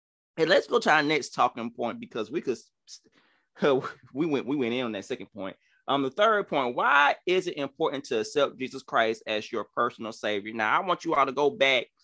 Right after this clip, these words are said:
to, um, last month's episodes and check out the episode I did with Pastor, um, Kelvin Anthony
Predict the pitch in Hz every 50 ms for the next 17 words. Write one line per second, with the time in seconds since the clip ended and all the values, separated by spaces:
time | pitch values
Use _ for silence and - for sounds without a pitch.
0 | _ _ _ _ _ _ _ - - 185 165 156 147 139 135 131 127 110 - 143
1 | 139 127 123 120 117 113 110 110 113 139 165 190 202 196 180 170 - - 135 127
2 | 120 123 - - 123 117 117 - 110 - - - 107 101 98 95 95 - - -
3 | 98 110 107 - - 143 135 131 - 127 113 113 - - 117 107 110 - 107 -
4 | - 120 117 110 110 110 107 - 110 113 110 107 101 107 98 - - 143 120 113
5 | 120 120 - - 104 95 95 101 101 101 104 - - 139 127 117 113 104 - -
6 | _ _ - 127 135 135 135 - 113 110 107 104 92 -